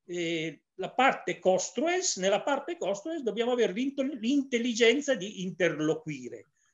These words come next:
Non esiste, fa-, fatemelo dire con una battuta politica forse un po' troppo secca, non esiste che io vada avanti e dice: "Ospedale nuovo,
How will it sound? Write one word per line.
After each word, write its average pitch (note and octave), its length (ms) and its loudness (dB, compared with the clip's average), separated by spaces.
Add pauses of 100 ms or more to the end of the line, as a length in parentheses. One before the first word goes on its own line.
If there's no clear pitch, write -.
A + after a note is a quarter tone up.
(720)
Non D#3 280 -2
esiste, D#3+ 680 -2 (200)
fa-, - 240 -18
fatemelo C3 520 -4
dire B2 360 -4
con B2 120 -12
una C3 120 -8
battuta B2 480 -14
politica B2+ 580 -10
forse C#3 320 -8
un A#2+ 60 -8
po' B2 120 -14
troppo C3 280 -12
secca, - 420 -14 (320)
non E3+ 200 -2
esiste - 640 -2 (260)
che E3+ 100 -4
io G3 360 2
vada F3 220 6
avanti F#3+ 480 6
e E3 40 2
dice: C3+ 400 -8 (120)
"Ospedale F3 580 2
nuovo, F#3 640 6